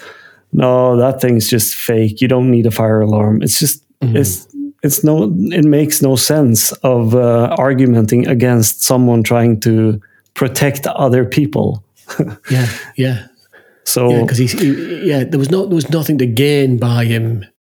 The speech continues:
Speaker 2: doing that video other than to say, "Be careful using this stuff and try and protect people."
Speaker 1: Yeah, yeah.
Speaker 2: He did. <laughs> So,
Speaker 1: So for anyone
Speaker 2: uh,
Speaker 1: listening,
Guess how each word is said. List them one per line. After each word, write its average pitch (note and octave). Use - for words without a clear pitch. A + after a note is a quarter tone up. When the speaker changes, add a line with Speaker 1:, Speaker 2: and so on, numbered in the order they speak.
Speaker 2:
doing C#3+
that A2
video A2+
other B2+
than B2+
to C3+
say, A#2
"Be B2+
careful B2+
using A#2+
this A2
stuff -
and B2
try C3
and B2
protect G3
people." -
Speaker 1:
Yeah, C3
yeah. C#3+
Speaker 2:
He C3+
did. D3
<laughs> -
So, G#2+
Speaker 1:
So -
for D3+
anyone D3
Speaker 2:
uh, C3+
Speaker 1:
listening, C#3+